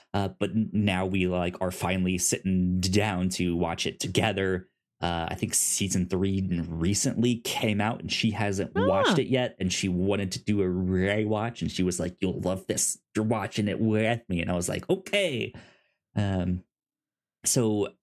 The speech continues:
Speaker 1: that's been fantastic. I also was like, "Okay, okay, we also have to go back to Gravity Falls." 'Cause I only ever
Speaker 2: Aha.
Speaker 1: watched season one of
Speaker 2: Oh,
Speaker 1: that
Speaker 2: heck.
Speaker 1: for the review show.
Speaker 2: A
Speaker 1: Um,
Speaker 2: long
Speaker 1: way
Speaker 2: time
Speaker 1: back
Speaker 2: ago.
Speaker 1: when, yeah, and I never saw season two, so we need to watch that.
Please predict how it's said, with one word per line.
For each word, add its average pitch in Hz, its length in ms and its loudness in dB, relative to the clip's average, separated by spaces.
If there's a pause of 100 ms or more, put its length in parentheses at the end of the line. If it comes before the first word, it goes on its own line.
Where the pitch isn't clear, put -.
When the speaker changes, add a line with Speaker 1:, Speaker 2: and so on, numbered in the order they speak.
(220)
Speaker 1:
that's 127 320 -2
been 120 260 2
fantastic. - 1300 -2 (380)
I 104 220 2
also 107 360 0
was 101 180 0
like, 92 320 0
"Okay, - 260 -2
okay, 120 200 2
we 92 140 0
also 113 260 -2
have 131 200 0
to 104 80 -2
go 98 200 2
back 92 280 -4
to 101 80 0
Gravity 90 520 0
Falls." - 720 -4 (220)
'Cause - 100 0
I 107 140 2
only 123 260 2
ever 165 160 6
Speaker 2:
Aha. 214 880 6
Speaker 1:
watched 120 60 4
season 123 400 2
one 98 580 2 (260)
of 110 140 2
Speaker 2:
Oh, 392 280 8
Speaker 1:
that 285 420 4
Speaker 2:
heck. 254 100 2
Speaker 1:
for 123 160 4
the 110 140 2
review 107 420 2
show. 85 540 0 (440)
Speaker 2:
A 110 200 2
Speaker 1:
Um, 170 180 6
Speaker 2:
long 196 320 6
Speaker 1:
way 339 120 6
Speaker 2:
time 156 320 4
Speaker 1:
back 156 80 0
Speaker 2:
ago. 143 380 2
Speaker 1:
when, 92 300 0
yeah, 107 180 2
and 98 120 -4
I 90 40 -2
never 98 400 -2
saw 95 300 -2
season 95 580 0
two, - 440 0
so 90 180 0
we 87 120 0
need 87 160 2
to 87 60 2
watch 92 340 -2
that. 139 280 0